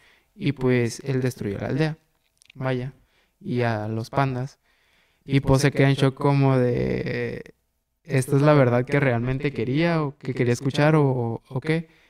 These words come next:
Y en eso, pues, le disparan con el arma y sale disparado Po.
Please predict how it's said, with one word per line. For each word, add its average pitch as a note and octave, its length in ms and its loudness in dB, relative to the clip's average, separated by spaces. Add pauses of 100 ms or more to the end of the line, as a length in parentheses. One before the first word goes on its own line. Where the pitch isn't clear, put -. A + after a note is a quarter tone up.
(400)
Y C#3+ 220 2
en C3 100 4
eso, B2 160 0
pues, C3+ 160 -2
le C3 80 2
disparan A#2+ 300 -2
con B2 120 -4
el A#2+ 80 -2
arma B2 220 0
y B2 60 -2
sale A2 280 -4
disparado A2 460 -6
Po. C#3+ 340 -8